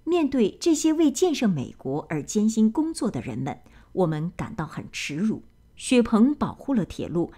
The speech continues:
免受暴风雨和雪崩的影响，但在建设过程中，他们并没有这样的保护。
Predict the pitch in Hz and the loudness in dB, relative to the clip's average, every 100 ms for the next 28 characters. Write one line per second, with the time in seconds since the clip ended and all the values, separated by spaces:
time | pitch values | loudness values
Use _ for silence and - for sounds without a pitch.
0 | - 240 233 226 294 254 302 247 233 311 | 4 8 8 6 0 4 4 4 -2 -4
1 | 202 120 - - 151 190 - - - 269 | -4 -4 -10 -4 -2 -2 -6 -6 -2 -2
2 | 160 - 175 214 - - - _ 349 311 | -2 -4 -2 -2 -4 -10 -18 _ 0 2
3 | 262 233 349 277 226 226 330 - 110 117 | 2 2 -2 2 0 2 -2 -2 -4 -2
4 | 170 - - - 175 143 - 320 262 156 | -2 -4 -12 -4 -2 -2 -4 0 2 2
5 | 185 262 - 330 220 156 110 - - - | 0 -2 -2 0 0 -2 -8 -10 -12 -10
6 | 135 - | -10 -10